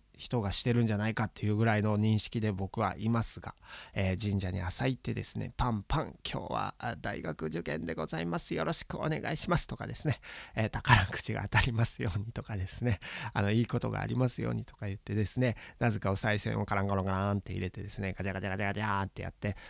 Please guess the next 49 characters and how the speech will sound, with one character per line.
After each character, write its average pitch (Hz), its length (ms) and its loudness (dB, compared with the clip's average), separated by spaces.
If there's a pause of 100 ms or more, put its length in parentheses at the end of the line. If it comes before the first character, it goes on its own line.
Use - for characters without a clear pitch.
(140)
パ 120 160 6
ン 95 120 -4
パ 117 160 2
ン 113 60 4
っ 98 40 -2
て - 100 -12
柏 104 340 0
で 101 140 0
二 101 120 2
回 101 260 -2
打 98 40 -6
っ 95 60 -8
て - 160 -10
で 98 100 -6
す - 160 -4
ね、 98 140 -2 (180)
あ、 95 180 0 (340)
あ、 92 260 0
一 95 260 -2
礼、 104 320 0 (240)
え 92 600 -6
ー、 - 60 -8
二 90 100 -4
百、 95 180 -4 (120)
二 110 160 -4
百 98 280 -2
首、 90 120 -6
二 87 120 -4
礼、 107 200 -2
え 101 140 -4
ー、 - 20 -
二 104 160 2
礼、 131 240 6
二 117 80 6
百 107 260 4
首、 - 140 -2
一 92 180 -2
礼 95 140 -2
で - 80 -8
し - 80 -4
た - 80 -10
っ - 40 -16
け？ - 200 -10 (340)
え 104 320 2
ー、 92 60 0
を 101 160 2
し - 100 2
た 120 140 2
と 95 80 8